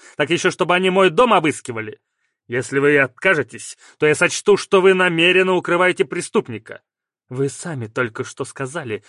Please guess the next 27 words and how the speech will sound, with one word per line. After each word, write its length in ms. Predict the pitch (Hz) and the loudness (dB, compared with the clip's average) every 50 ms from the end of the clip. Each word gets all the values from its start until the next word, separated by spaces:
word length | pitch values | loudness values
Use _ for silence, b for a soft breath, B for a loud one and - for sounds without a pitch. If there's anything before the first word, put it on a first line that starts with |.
| b b b | b b b
что 180 | b - - 165 | b -2 0 2
это 180 | 151 147 165 | 2 2 0
лишь 240 | 147 156 151 - - | -2 -2 -4 -6 -8
подозреваемый. 960 | - 180 165 180 160 160 185 185 156 139 120 113 113 110 117 117 120 107 b b b b b b | -6 -6 -6 -6 -8 -8 -6 -4 0 0 0 0 0 -2 -2 -2 -4 -4 b b b b b b
Уж 220 | b 185 - - 208 | b -2 0 2 2
определитесь 720 | 202 - 208 214 214 202 233 233 254 - - 139 131 - | 2 4 4 4 4 4 2 0 0 0 -2 -4 -4 -4
с 40 | - | -4
формулировками, 760 | - 180 175 180 185 196 208 208 208 - - - - 135 131 139 | -2 0 2 2 4 4 4 4 2 2 0 -4 -6 -4 -4 -4
сударь!" 520 | - - - 233 220 156 135 113 107 - _ _ _ _ _ _ _ _ _ _ _ | -6 -4 -4 -2 -2 -2 -2 -2 -4 -8 _ _ _ _ _ _ _ _ _ _ _
"Неважно, 640 | 123 139 151 160 220 208 160 127 120 131 131 113 | -4 -2 2 2 4 4 2 0 -2 -2 -2 -2
как 220 | 107 - 143 - 147 | 0 -2 -4 -2 -2
я 80 | 151 | -2
его 160 | 156 151 160 | 0 0 0
называю. 540 | 160 160 156 175 190 190 151 113 104 104 - b b b b b | -2 -2 0 0 2 2 2 0 -2 -6 -12 b b b b b
Главное, 420 | 135 160 170 175 180 190 185 175 | -2 0 2 2 2 2 2 0
что 240 | - - - 190 170 | 0 -2 -2 0 0
вы 160 | 165 - 170 | 2 2 2
мешаете 520 | 165 156 143 - - 185 180 175 175 - 170 | 2 2 0 0 0 0 0 0 0 -4 -6
следствию 640 | - - 196 208 196 175 - - 143 139 131 127 | -8 -4 0 0 0 0 -2 -8 -8 -6 -6 -6
своим 300 | - - 135 151 160 165 | -4 -4 -4 -2 -2 -2
отказом". 500 | 170 - - 220 170 127 110 107 104 - _ _ _ _ _ _ _ _ _ - | -4 -2 0 -2 -2 -2 -2 -8 -14 -16 _ _ _ _ _ _ _ _ _ -12
"Я 320 | 123 131 139 147 170 160 | -8 -6 -6 -4 -2 -2
ещё 380 | 139 123 110 - - - 151 139 | -2 -2 -2 -6 -6 -6 -6 -6
своего 480 | - - 135 143 143 147 143 151 151 | -6 -4 -2 -2 0 0 0 0 -2
ответа 460 | 151 147 - 143 143 151 143 - 160 151 | -2 -4 -6 -6 -6 -6 -4 -4 -6 -6
не 160 | 156 160 156 | -6 -6 -10
дал", — 380 | 147 143 170 151 120 110 - | -6 -2 0 0 0 -2 -4